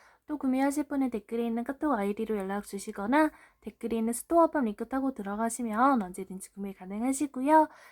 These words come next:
네이버에서 흰님이당 쓰고 한 칸 띄우고 문구점으로 들어가셔도 편하게 구경도 가능하시고 구매도 가능하시니까 많은 구매 부탁드릴게요. 스토어팜 찜이랑 유튜버 구독도 한 번씩 부탁드릴게요.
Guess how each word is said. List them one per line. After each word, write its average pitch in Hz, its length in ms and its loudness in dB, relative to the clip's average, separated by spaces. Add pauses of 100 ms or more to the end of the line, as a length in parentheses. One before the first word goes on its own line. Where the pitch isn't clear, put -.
(160)
네이버에서 285 580 2
흰님이당 302 560 0
쓰고 311 680 0
한 277 100 -14
칸 269 180 -2
띄우고 294 480 2
문구점으로 196 760 -2
들어가셔도 226 880 0
편하게 254 680 0
구경도 190 420 -8
가능하시고 254 840 -4
구매도 208 360 -4
가능하시니까 247 1000 2 (340)
많은 190 300 -2
구매 202 200 -6
부탁드릴게요. 190 1000 -4 (300)
스토어팜 277 600 4
찜이랑 311 580 4
유튜버 202 360 -8
구독도 202 600 -4 (360)
한 214 100 -6
번씩 277 480 -4
부탁드릴게요. 202 960 0